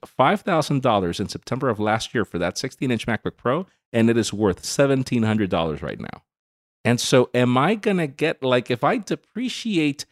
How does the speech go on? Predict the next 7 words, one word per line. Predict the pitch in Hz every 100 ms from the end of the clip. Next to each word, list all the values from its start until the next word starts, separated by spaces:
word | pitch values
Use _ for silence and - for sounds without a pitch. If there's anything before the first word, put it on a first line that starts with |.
| _ _
that | 123 127 -
computer | 135 - 120 113 76 -
over | 107 110 104 95 90 _
X | 147 - -
amount | 156 135 123
of |
time, | - 113 76 60